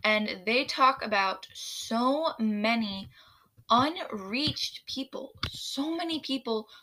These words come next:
who don't know Christ. And I pray for them. I pray that one day, um, the small community of Christians in that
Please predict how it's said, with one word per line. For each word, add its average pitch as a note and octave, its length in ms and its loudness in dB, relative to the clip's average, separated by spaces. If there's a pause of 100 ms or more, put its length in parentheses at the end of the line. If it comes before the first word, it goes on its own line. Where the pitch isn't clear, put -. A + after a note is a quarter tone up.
(100)
who B3+ 240 0
don't B3+ 360 4
know G#3+ 420 4
Christ. - 840 -2 (1400)
And B3 160 2
I B3+ 200 2
pray A3+ 400 0
for - 240 -20
them. - 280 -10 (600)
I B3 140 6
pray A#3 360 2
that G3+ 360 4 (360)
one A#3 420 2
day, G#3 580 2
um, F#3+ 400 -6
the G#3 240 -2
small A#3+ 960 4
community A3+ 560 0
of - 140 -10
Christians F#3 840 -8
in G#3 300 -4
that F#3+ 340 0